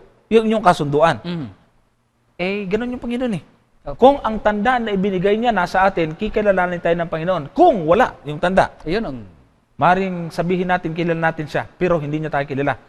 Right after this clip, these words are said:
Speaker 1: Kaya tama yung sabi doon sa unang Juan eh.
Speaker 2: Mm.
Speaker 1: Ang nagsasabing nakikilala ko ang Diyos
Speaker 2: At hindi
Speaker 1: at hindi tumutupad sa kanyang mga utos ay ano?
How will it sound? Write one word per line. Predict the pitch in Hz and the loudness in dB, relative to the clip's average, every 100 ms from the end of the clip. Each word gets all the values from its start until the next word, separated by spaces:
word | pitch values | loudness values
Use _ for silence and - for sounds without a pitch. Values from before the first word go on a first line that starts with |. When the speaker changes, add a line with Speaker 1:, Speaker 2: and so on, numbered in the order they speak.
| _ | _
Speaker 1:
Kaya | - 175 | 0 2
tama | 190 214 220 | 4 4 4
yung | 208 | 2
sabi | 226 226 | 2 2
doon | 233 226 | -4 0
sa | 240 233 233 226 | 4 6 4 2
unang | 220 220 | 2 0
Juan | 220 247 240 | 0 0 -2
eh. | 139 | -4
Speaker 2:
Mm. | 185 190 143 - | -6 -6 -6 -6
Speaker 1:
Ang | 151 165 | -4 -2
nagsasabing | 156 196 202 214 214 214 | -2 0 0 2 0 0
nakikilala | 202 190 180 170 196 220 | -6 -8 -6 -2 0 0
ko | 208 196 | -2 -4
ang | 180 | -4
Diyos | 180 262 302 - - | 2 2 2 -8 -14
Speaker 2:
At | - 151 | -10 -10
hindi | 147 160 | 0 4
Speaker 1:
at | 160 | 4
hindi | 180 180 170 226 | 2 0 2 2
tumutupad | 208 180 180 - 220 214 | 2 0 0 2 2 2
sa | 202 | 2
kanyang | 190 196 | 0 0
mga | 196 196 | 0 0
utos | 208 196 | -2 -2
ay | 214 220 | 0 0
ano? | 220 202 | 0 -2